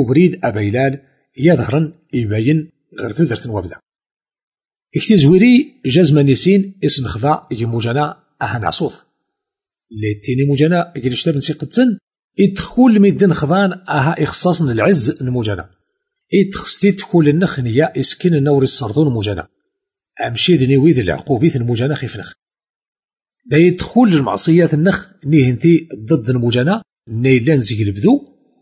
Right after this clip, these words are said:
هذين نستاهل العقوبيث نوابذا. إدخمشي دا يتيني موجانا، الخلاص من الذنوب، الموت يثيقان. إد ثوكين موجانا، نتا تدرت نوابذا،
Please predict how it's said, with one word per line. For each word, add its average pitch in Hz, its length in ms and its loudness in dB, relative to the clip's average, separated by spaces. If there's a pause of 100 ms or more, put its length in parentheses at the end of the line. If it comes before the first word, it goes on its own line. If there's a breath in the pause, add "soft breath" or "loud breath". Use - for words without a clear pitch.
(260)
هذين 147 520 2
نستاهل 113 420 0
العقوبيث 123 580 -2
نوابذا. 98 340 -4 (1200)
إدخمشي 139 460 -4
دا 131 100 2
يتيني 165 280 0
موجانا، 190 420 2 (400)
الخلاص 143 480 0
من 139 60 0
الذنوب، 151 500 2 (320)
الموت 156 300 2
يثيقان. 110 480 0 (880)
إد 190 240 4
ثوكين 180 480 2
موجانا، 147 540 0 (180)
نتا 135 360 0
تدرت 165 460 0
نوابذا، 131 540 0